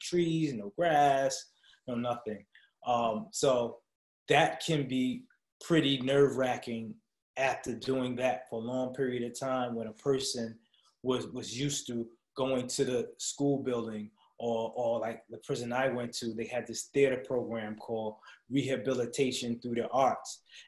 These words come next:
And I found that program quite useful because, you know, for a whole entire year, I had to learn how to perform, uh, um, uh, theatrical,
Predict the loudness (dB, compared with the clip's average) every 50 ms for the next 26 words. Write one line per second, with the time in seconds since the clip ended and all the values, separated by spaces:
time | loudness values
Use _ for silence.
0 | _ -2 0 0 0 -2 -2 -2 -2 0 0 0 2 0 0 0 -2 -2 0 0
1 | 0 0 0 -2 0 0 -2 -4 -6 -6 -4 -4 -4 -4 -4 -2 0 0 0 0
2 | -2 0 0 0 0 -2 -4 -4 -2 0 0 0 0 -2 -4 -10 -14 -20 -20 -20
3 | _ -4 0 0 0 0 -2 -4 -10 _ _ _ _ 0 2 2 2 0 2 6
4 | 6 8 8 6 4 2 -2 0 0 2 2 2 2 0 0 2 4 6 6 6
5 | 6 4 4 2 0 0 -2 -4 -2 0 0 0 0 -2 0 0 2 2 2 2
6 | 0 -2 -6 -8 _ _ _ _ _ _ _ _ _ _ 0 0 0 2 4 6
7 | 8 8 8 6 6 2 0 -6 -8 -10 -8 -8 -6 -6 -4 -4 -4 -4 -6 -8
8 | -4 -2 -2 -2 -2 -4 -8 -2 2 4 4 4 4 0 -4 -8 -4 4 4 6
9 | 6 4 2 -2